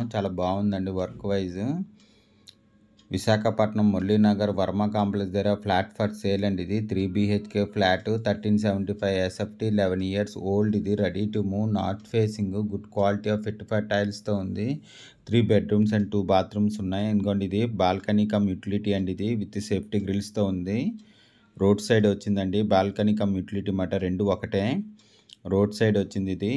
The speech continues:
With సేఫ్టీ గ్రిల్స్‌తో కూడా ఉందండి ఇది. ఇంకోండి కిచెన్ ఇది. డైనింగ్ కమ్ కిచెన్ మాట ఇది.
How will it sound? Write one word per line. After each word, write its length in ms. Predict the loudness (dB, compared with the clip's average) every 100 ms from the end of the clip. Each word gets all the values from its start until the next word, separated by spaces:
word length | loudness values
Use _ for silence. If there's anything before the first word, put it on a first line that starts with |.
| -2
With 220 | -4 -4
సేఫ్టీ 360 | -2 -2 0 -4
గ్రిల్స్‌తో 420 | -2 -4 -4 -4
కూడా 200 | 0 0 0
ఉందండి 360 | 0 -4 -4
ఇది. 180 | -4 -4 -4 -8 _ _ _ _ _ _ _ _ -6
ఇంకోండి 240 | 0 0 0
కిచెన్ 380 | -2 2 4
ఇది. 220 | 2 0 -2
డైనింగ్ 380 | 0 2 2 2
కమ్ 160 | 2 0
కిచెన్ 340 | -4 -4 -2 -2
మాట 180 | -4 -6
ఇది. 220 | -6 -4